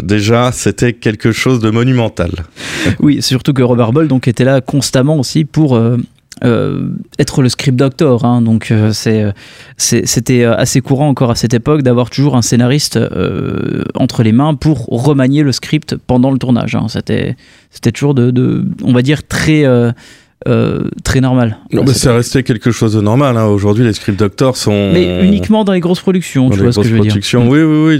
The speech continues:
Speaker 1: oui. D'ailleurs, entre pe-, petites parenthèses, la célèbre Carrie Fisher, la princesse Leila, était une grande script doctor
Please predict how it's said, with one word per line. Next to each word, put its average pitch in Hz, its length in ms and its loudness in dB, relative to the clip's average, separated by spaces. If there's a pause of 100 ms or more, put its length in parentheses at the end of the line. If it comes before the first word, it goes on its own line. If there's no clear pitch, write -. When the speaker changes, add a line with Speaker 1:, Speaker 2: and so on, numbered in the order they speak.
Speaker 1:
oui. 92 100 -2
D'ailleurs, 101 300 0
entre 98 240 -6
pe-, 95 180 0
petites - 340 -6
parenthèses, 98 440 -2
la 92 180 -2
célèbre 107 320 -2
Carrie 104 240 0
Fisher, - 400 0
la 107 80 -2
princesse - 460 -4
Leila, 101 260 2
était 110 200 -4
une 95 340 -4
grande 113 240 0
script 107 260 -4
doctor 110 400 -2